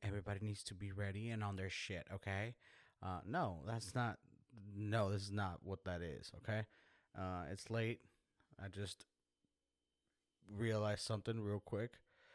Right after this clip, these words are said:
that you think your life sucks? Let me tell you something. I just watched this dude on YouTube. I can't remember his name. I think his name is something Gutierrez.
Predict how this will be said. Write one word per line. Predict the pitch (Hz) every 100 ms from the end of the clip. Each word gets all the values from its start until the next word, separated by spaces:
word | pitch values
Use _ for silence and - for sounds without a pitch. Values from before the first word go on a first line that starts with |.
| - _
that | - 104 95 90 - - - _ _ _ _ _ _ _ _ _ _ _ _ _ _ _ _ _ _ _ _ _ _ _ _ -
you | 117
think | 127 135 120
your | 127
life | 120 123 120
sucks? | - 131 131 - - - _ _ _ _ _ -
Let | 107 101 98 98
me | 95
tell | - 80
you | 65
something. | - 69 - - - _ _ _ - _ -
I | 104
just | 143 143
watched | 107 104 -
this | 104 92 -
dude | 92 92 101 -
on | 101 98
YouTube. | 92 98 101 123 123 131 - _ _ _ _ _ _ _
I | -
can't | - 113
remember | 110 98
his | 87
name. | 92 90
I | 90
think | 107
his | 101
name | 101 98
is | 95 - - - - - - - - - 98 98 101 -
something | 107 110 107 104
Gutierrez. | 95 - 95 87 65 57 -